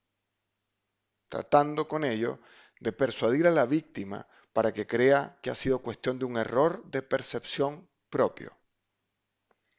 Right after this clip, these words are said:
Del mismo modo, puede ser que la víctima pelee y trate de defenderse, pero siempre obtendrá como respuesta, "Eres una exagerada,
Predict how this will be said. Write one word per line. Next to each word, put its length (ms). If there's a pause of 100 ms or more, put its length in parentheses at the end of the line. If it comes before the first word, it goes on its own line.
(1000)
Del 200
mismo 300
modo, 520 (380)
puede 220
ser 220
que 80
la 100
víctima 520
pelee 580
y 120
trate 360
de 120
defenderse, 840 (840)
pero 200
siempre 580
obtendrá 520
como 220
respuesta, 760 (400)
"Eres 280
una 160
exagerada, 840